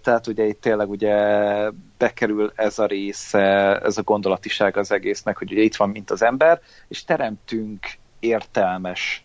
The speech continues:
lényeket, tehát ét-, értelmes létformákat, amiket csak a saját, ö, szórakoztatásunkra használunk ki. És hogy megint itt felmerül ez a filozófiai kérdés, hogy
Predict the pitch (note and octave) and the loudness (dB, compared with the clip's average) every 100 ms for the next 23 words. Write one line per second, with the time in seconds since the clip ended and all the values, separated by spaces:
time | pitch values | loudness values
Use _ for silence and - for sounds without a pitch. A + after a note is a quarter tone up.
0 | - F#2 F#2+ F#2+ F#2+ F2 - F2+ G#2+ - | -14 -10 -4 -4 -4 -6 -2 0 0 -2
1 | F#2+ F2 F#2 F2+ F2 - A2+ F#2+ - G2+ | -2 0 0 0 0 -4 0 0 0 -4
2 | F#2 - F#2+ - F2 F2 F#2 F2+ G#2+ B2+ | -2 -2 -2 0 0 2 -2 0 0 0
3 | - - - - - - A#2+ A#2+ C3 - | -6 -20 -18 -18 -4 0 0 0 -2 -2
4 | - D#3+ C3 - A2 G2 G2 A#2+ - - | -6 -6 -6 -4 0 0 0 -6 -10 -8
5 | F#2+ G2 G2 - G#2 G2 G#2+ - - G2+ | -4 -4 -6 -6 -6 -6 -8 -10 -2 -2
6 | - G#2 G2 F#2+ G2 - G2 F2+ G2 G2 | -2 -6 -6 -2 0 0 0 0 -2 -8
7 | - - F2+ - - - - - G#2+ G#2+ | -12 -6 -6 -6 -18 -20 -8 2 4 4
8 | - - A#2 A2+ A2+ - - F3+ D#3 C#3 | 0 -2 4 4 2 -2 -14 -12 -4 -2
9 | C3 B2+ B2 - - A2+ G#2+ G#2 G#2 G2+ | -2 -2 -6 -8 0 2 4 2 0 -2
10 | - G#2 G#2 A2 G2 G#2 G2+ - G#2 G#2 | -6 -4 -2 -2 -2 0 0 2 2 4
11 | G#2 - - G2+ | 0 0 0 2